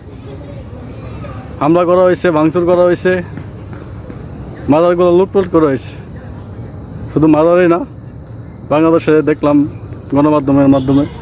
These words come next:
যাত্রাবাড়ি একটা মসজিদ, সেই মসজিদে যায় হামলা করছে।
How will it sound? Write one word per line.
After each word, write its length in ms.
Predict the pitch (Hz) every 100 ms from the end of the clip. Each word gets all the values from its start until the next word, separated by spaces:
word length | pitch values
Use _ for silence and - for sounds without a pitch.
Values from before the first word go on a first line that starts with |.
| - - - - - - - - - - - -
যাত্রাবাড়ি 460 | 147 156 175 170 160
একটা 160 | 156
মসজিদ, 500 | 143 156 - 165 160 - - - - - - - - - - - -
সেই 100 | 160
মসজিদে 440 | 175 175 180 170 165
যায় 180 | 165
হামলা 280 | 156 139 143
করছে। 420 | 127 123 - -